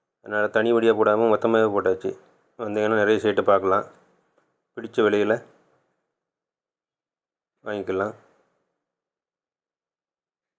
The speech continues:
இது வந்து வ உ சி நகர், கொஞ்சம் குறைஞ்ச ரேட்டு. அங்கேயும் வீடுலாம் வந்துருச்சு.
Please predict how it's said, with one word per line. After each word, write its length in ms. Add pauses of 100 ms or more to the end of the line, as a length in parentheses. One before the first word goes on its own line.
(680)
இது 100
வந்து 180
வ 140
உ 100
சி 140
நகர், 220
கொஞ்சம் 260
குறைஞ்ச 340
ரேட்டு. 240 (3500)
அங்கேயும் 260
வீடுலாம் 340
வந்துருச்சு. 380